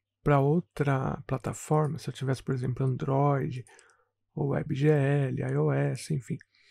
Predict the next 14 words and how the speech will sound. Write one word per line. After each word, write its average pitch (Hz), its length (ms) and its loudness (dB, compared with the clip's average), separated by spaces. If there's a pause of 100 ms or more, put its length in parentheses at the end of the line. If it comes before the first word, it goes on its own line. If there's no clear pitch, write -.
(400)
eu 170 80 0
teria 151 240 2
que - 80 -6
selecionar 156 600 2
a 127 40 -2
plataforma 165 800 0 (1160)
vir, 156 400 2
e 147 480 6
vir 151 240 2
aqui 160 420 2
em 165 400 4
Switch - 400 -2
Platform, 165 720 -2
né? 165 180 0